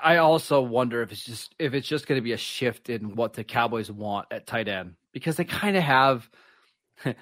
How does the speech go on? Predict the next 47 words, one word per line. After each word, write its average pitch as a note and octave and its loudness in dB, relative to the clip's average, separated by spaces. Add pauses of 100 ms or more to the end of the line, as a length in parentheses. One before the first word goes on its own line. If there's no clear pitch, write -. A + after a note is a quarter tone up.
(160)
the C3+ 0
running D3 4
joke B2+ 2
that A#2+ 0
I've A2+ 2
always A#2 2
had A2+ 0
is A2 -6
you C3+ -2
could B2+ -4
change C#3 0
the, B2 -2
the C#3+ -6
numbers A#2 -2 (260)
for B2+ -2
all B2+ 2
the A#2+ -2
players, B2+ 0
the A#2+ -6
jersey A#2+ 0
numbers A2+ -2
for A2+ -10
the A2 -6
Cowboys A#2 0
tight A#2+ 0
ends, A#2 0
and G#2 -12
you A2 -6
wouldn't A#2+ -2
know B2 -2
the A2+ -4
difference. B2 0
They A#2 0
all A#2 2
look B2 0
exactly B2 0
the A#2 -2
same. B2+ 0
They're A2+ -2
all A#2 4
exactly B2+ 2
the A2+ -4
same A#2+ -2
height A#2+ 0
and A2+ -12
same A#2+ -2
athlete, A#2 -4